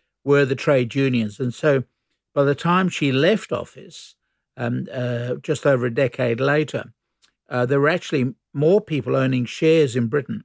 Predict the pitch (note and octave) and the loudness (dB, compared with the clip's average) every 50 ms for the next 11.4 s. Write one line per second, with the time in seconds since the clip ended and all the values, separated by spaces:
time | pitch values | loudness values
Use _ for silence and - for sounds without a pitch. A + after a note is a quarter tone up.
0 | _ - C#3 C#3 C3+ C3+ B2+ B2+ C#3 C3+ B2+ B2+ A#2 G#2 A#2+ G#2+ - - C#3 A#2+ | _ -6 -4 0 0 0 2 2 0 0 0 0 -2 -4 -6 -6 -4 -2 0 0
1 | A#2+ G#2+ - C3+ B2+ B2 A#2+ G#2+ F#2 E2+ - - _ _ _ _ _ _ _ _ | 0 0 -2 -2 0 0 0 -2 -4 -8 -14 -20 _ _ _ _ _ _ _ _
2 | _ _ _ _ - - D#3 D3 C#3+ C#3 C#3 - _ _ _ - - - B3 A3 | _ _ _ _ 0 4 4 6 6 4 0 -4 _ _ _ -6 -2 0 0 2
3 | - - G3+ F#3+ - E3 D3+ C#3 C3 A#2+ A#2+ B2 B2+ A#2+ A#2+ A#2 B2+ D#3+ G3+ G3+ | 2 2 2 2 2 2 2 2 0 0 2 2 2 2 2 2 0 0 -2 -4
4 | - - A#2+ - - - E3+ E3 D#3+ D#3 C#3 - - G#3 G#3 D#3 - _ - - | -4 -6 -8 -8 -2 2 4 4 4 4 2 0 0 0 0 0 -4 _ -20 -20
5 | _ - D#3 B2 A#2 A2 A#2 A2+ D3+ C#3+ A2 - - - - D#3 D3+ D3+ C#3 A#2 | _ -4 -2 -2 -2 -2 -2 -2 -2 -2 -2 -6 -10 -4 0 2 2 2 2 0
6 | G#2 G2 G2 G2+ B2 E3+ A#3+ - - - _ _ _ _ _ _ _ _ - D3+ | -2 -2 -2 -4 -4 -6 -8 -10 -12 -20 _ _ _ _ _ _ _ _ -2 0
7 | D3+ E3 G3 G3 - - - F3+ F3+ F#3 F3 - A#3 A3 - - E3 D#3+ E3 E3 | 2 2 2 0 0 -2 0 0 0 0 -2 -4 -6 -6 -4 -2 0 2 2 4
8 | D#3 D3+ D3 - - - D#3+ D#3+ E3 E3+ D3+ D#3 D3+ C#3+ C3 - - F3+ E3+ D#3+ | 2 2 0 -2 -4 0 2 2 2 2 2 0 0 0 -2 0 0 0 0 0
9 | C#3 - D#3+ D#3+ D#3+ - - C#3+ C3 C3+ D3 D3+ C#3+ D3 C#3 - - D#3 D#3 D3+ | 2 0 0 0 0 -2 -2 -2 0 2 2 2 2 0 -2 -2 -4 -4 -4 -4
10 | - G#3 G#3 A3 - _ _ _ _ _ _ _ _ _ _ - - - F3+ E3+ | -4 -4 -4 -4 -8 _ _ _ _ _ _ _ _ _ _ -10 -4 -2 2 2
11 | E3 E3 E3 E3+ F3 F3 D3 - | 4 4 4 4 2 0 -2 -6